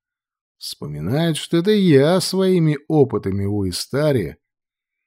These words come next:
сделал доступным для них это обучение. А методы ведения сельского хозяйства?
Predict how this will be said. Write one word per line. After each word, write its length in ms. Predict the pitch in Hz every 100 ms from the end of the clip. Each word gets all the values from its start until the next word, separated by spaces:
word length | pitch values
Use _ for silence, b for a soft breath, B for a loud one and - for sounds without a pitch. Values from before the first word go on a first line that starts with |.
| _ -
сделал 560 | 80 80 143 160 156
доступным 800 | 135 131 123 - 151 135 127 120
для 220 | 110 113 110
них 360 | 127 151 127 _
это 380 | - 110 104 98
обучение. 1080 | - 113 92 92 - 104 98 87 76 69 - _ _ _ _ _ _ _ _ _ _ _ _ _ -
А 160 | 147
методы 420 | 202 220 208 190 185
ведения 540 | 180 156 165 160 147
сельского 480 | 127 127 113 110 98
хозяйства? 800 | 101 87 85 90 - 131 139